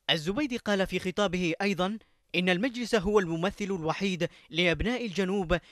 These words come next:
وأن لديه برنامجا تصعيديا ضد الحكومة الشرعية في عدن وبقية المحافظات الجنوبية. تصريح لاقى انتقادات من قبل متابعين يرون أن القضية الجنوبية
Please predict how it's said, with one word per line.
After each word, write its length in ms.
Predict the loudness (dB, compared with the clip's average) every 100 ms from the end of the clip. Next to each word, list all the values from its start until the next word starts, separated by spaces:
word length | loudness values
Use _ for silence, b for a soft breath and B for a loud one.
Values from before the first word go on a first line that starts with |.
| B
وأن 340 | -2 0 2
لديه 420 | 2 2 2 0 2
برنامجا 680 | 2 2 0 0 2 0 0
تصعيديا 720 | -2 -2 -2 0 2 2 0 B B -4
ضد 320 | -2 0 2
الحكومة 580 | 2 0 -2 -2 -2 -2
الشرعية 480 | -2 0 2 2 0
في 160 | 2
عدن 380 | 2 2 2 0 -4 B B
وبقية 600 | -2 0 0 -2 -2 0
المحافظات 760 | -2 -2 -4 -4 -4 -2 -2 -4
الجنوبية. 760 | -2 0 0 0 -2 -2 -4 -6 -18 _ _ _
تصريح 500 | -10 -8 -4 -4 -2
لاقى 400 | -4 -2 -2 -2
انتقادات 680 | -4 -4 -2 0 2 0 0
من 240 | -2 -2
قبل 380 | 0 2 2 0
متابعين 760 | -2 0 0 2 0 0 -2 -6 B B
يرون 380 | 0 2 2 0
أن 220 | -4 -2
القضية 500 | -4 -2 -2 0 0 0
الجنوبية 720 | 0 0 0 0 0 0